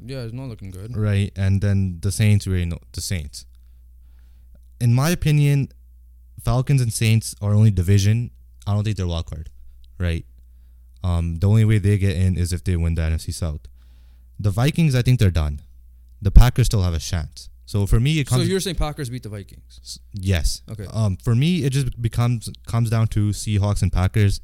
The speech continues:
Speaker 2: I'ma edge it out to the Seahawks as well.
Speaker 1: Yeah.
Speaker 2: So I'ma keep everything as is,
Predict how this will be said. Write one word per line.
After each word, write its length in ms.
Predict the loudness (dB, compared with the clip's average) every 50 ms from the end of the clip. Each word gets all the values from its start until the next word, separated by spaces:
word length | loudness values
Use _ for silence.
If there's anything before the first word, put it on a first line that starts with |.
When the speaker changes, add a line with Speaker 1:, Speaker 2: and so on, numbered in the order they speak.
| -10 -20 -20 -20 -20 -20 -20 -20 -20 -20 -20 -20 -20 -12 -4
Speaker 2:
I'ma 200 | -2 0 0 2
edge 180 | 0 0 -2 -2
it 60 | -2
out 120 | -4 -2 -4
to 60 | -4
the 60 | -6
Seahawks 520 | -6 -8 -8 -8 -8 -10 -12 -14 -16 -12
as 140 | -10 -8 -6
well. 140 | -6 -6 -6
Speaker 1:
Yeah. 60 | -8 -10
Speaker 2:
So 220 | -12 -6 -2 0 0
I'ma 160 | 2 0 0
keep 200 | 0 -2 -2 -2
everything 480 | -2 -2 -2 -2 -4 -4 -4 -4 -8 -10 -16 -20 -20 -20 -20 -20 -20 -20 -20 -20 -12 -4
as 240 | -2 -2 -2 -2 -4
is, 280 | -8 -8 -8 -10 -14